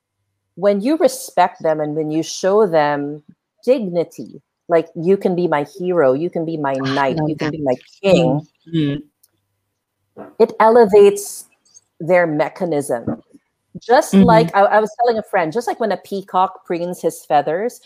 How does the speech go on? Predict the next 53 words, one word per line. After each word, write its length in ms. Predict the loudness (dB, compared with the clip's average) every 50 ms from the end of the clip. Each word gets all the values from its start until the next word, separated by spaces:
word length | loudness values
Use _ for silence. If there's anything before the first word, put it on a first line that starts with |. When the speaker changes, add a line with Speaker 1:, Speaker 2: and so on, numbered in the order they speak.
| _ _
Speaker 1:
you 100 | -4 0
notice 260 | 2 2 2 2 2
that 100 | 0 2
Speaker 2:
Yeah. 140 | 2 2 2
Speaker 1:
the 40 | 0
male 220 | 0 0 0 -2 -2
peacock 460 | -4 -8 -10 -10 -2 2 2 2 2 -2 _ _
looks 280 | -4 -4 -4 -4 -6
much 300 | -2 -2 0 -2 -2 0
better 300 | 4 4 6 6 6 4
than 140 | 2 0 -4
the 60 | -6
female 480 | -8 -10 -10 -12 -8 -6 -6 -6 -6 -6
one, 260 | -6 -10 -12 -12 -18 _ _
right? 260 | -4 -4 -2 -2 -4 0 _
Speaker 2:
Well, 140 | 4 4 4 2
pretty 220 | 2 2 4 4
Speaker 1:
And 80 | 4 6
Speaker 2:
much 80 | 4 4 4 2
Speaker 1:
there's 20 |
a 40 | 0 0
Speaker 2:
all 60 | 0 2
the 20 | 4 2 2
Speaker 1:
reason 100 | 2 4 2
Speaker 2:
birds, 520 | 4 4 4 2 0 -4 -12 -14 -18 -20 _ _ _ _ _ _ _ _ _ _ 2
Speaker 1:
all 100 | 4 4
Speaker 2:
pretty 120 | 6 4 4
Speaker 1:
the 80 | 2 0
Speaker 2:
much 100 | 0 2
all 60 | 0 2
the 40 | 2 0 -2
Speaker 1:
birds. 60 | -4
Speaker 2:
birds, 380 | -6 -6 -4 -4 -6 -6 -10 _
Marts. 580 | -12 -10 -10 -10 -10 -12 -12 _ _ -20 -20 _ _
<laughs> 480 | -20 -6 -4 -4 -4 -4 -2 -4 -4
Speaker 1:
Yeah, 220 | -2 0 0 0 0 0
and 200 | -2 -2 -2 -4
even, 300 | -4 -2 0 0 0 0 0 0 0
like, 140 | -2 -2 -4
the, 240 | -4 -2 -2 -2 -2 -6
the, 360 | -4 0 0 0 0 -2 -4
the 260 | -6 -8 -10 _ -4
animals, 460 | -2 0 0 0 0 -2 -2 -2 -2 -4
like, 120 | -6 -4
the 80 | -4 -6
male 720 | -6 -6 -6 -6 -4 -4 0 2 2 2 2 0 -2 -6 -14 _ _ _ _ _
is 120 | -14 -8 -8
just 180 | -8 -8 -6 -4
so 140 | -4 -4 -2
much 260 | -2 -2 -4 -2 -4
more, 220 | -4 -2 2 2 4
Speaker 2:
Yeah. 40 | 4
Speaker 1:
like, 140 | 4 2